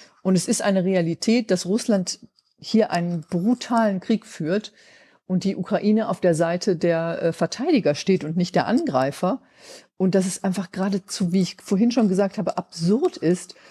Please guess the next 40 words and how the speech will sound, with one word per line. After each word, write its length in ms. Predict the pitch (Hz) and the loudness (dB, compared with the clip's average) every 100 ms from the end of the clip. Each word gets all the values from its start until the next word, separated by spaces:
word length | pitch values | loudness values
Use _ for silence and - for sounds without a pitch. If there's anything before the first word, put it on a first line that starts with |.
| - | -20
zu 160 | - 190 | -4 0
glauben, 580 | 170 185 240 214 185 220 - _ | 2 2 2 0 -4 -6 -10 _
dass 140 | 170 175 | -6 -4
man 140 | 180 | -2
an 100 | 170 | -2
einem 300 | - 165 160 | -2 -2 -2
Ort, 640 | 160 208 190 214 - - - | 2 2 2 0 -4 -8 -4
wo 160 | 180 | 0
sich, 380 | 175 185 - - | 2 0 -4 -4
äh, 100 | 175 | -2
Militärs 720 | 170 170 180 175 - 214 226 - | -2 -2 0 0 2 2 2 0
gerade 300 | 170 185 170 | 2 2 0
schwere 460 | - - 190 233 | -4 0 2 2
Schlachten 440 | 185 208 208 - 196 | 2 0 0 0 -2
geliefert 500 | 165 160 - 147 175 | 0 -2 -4 -4 -4
haben, 400 | 147 147 180 214 - - _ _ _ | -6 -4 -6 -8 -14 -20 _ _ _
innerhalb 360 | 208 202 190 180 | 0 2 0 -2
von 160 | 180 170 | -2 2
wenigen 320 | 226 196 165 | 2 2 -2
Tagen 380 | 214 220 240 165 | 0 2 2 2
sowas 240 | 160 165 | 2 0
inszenieren 640 | 180 - - 175 233 165 | -4 -2 0 2 2 0
kann. 240 | 156 165 139 | -4 -6 -6
Ich 140 | - | -4
meine, 220 | 160 160 | -2 -2
das 220 | 147 156 160 | 0 -2 -2
ist, 720 | 160 - - - - - - _ _ | -4 -4 -6 -8 -10 -14 -20 _ _
äh, 360 | 170 170 156 160 - - _ - | -4 -2 -4 -8 -18 -20 _ -14
ich, 160 | 175 - | -14 -10
ich, 260 | 180 - - | -12 -12 -8
damit 260 | - 175 180 | -2 0 2
muss 140 | 214 | 2
ich 100 | 226 | 2
mich 140 | 196 - | 0 0
doch 100 | 185 | 0
nicht 160 | 165 | 0
wirklich 320 | 190 196 - 175 | 0 0 -2 -2
ernsthaft 380 | 208 - - | 0 0 -2
auseinandersetzen. 800 | 151 156 175 226 135 127 - 143 | -4 -4 -2 0 0 -2 -4 -10
Und 160 | 139 | -8